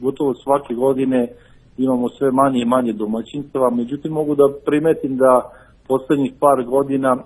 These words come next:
mi imamo jedan veliki broj mladih na svetoj liturgiji. Sad smo u jednom, da kažem, osnivanju, e, jednog malog, da kažem, crkvenog hora ili, bolje reći, pevnice od strane naših učenika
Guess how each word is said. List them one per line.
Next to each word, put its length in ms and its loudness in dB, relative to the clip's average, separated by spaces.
mi 260 -2
imamo 280 -2
jedan 240 0
veliki 340 -2
broj 240 -2
mladih 420 2
na 480 -2
svetoj 300 -2
liturgiji. 640 -6
Sad 140 -8
smo 160 -4
u 60 0
jednom, 280 -2
da 100 -4
kažem, 420 -4
osnivanju, 680 -2
e, 40 -8
jednog 280 -4
malog, 480 2
da 60 -4
kažem, 380 -6
crkvenog 440 -4
hora 300 2
ili, 200 0
bolje 340 -2
reći, 280 -2
pevnice 600 -2
od 120 -6
strane 340 0
naših 400 -6
učenika 540 -6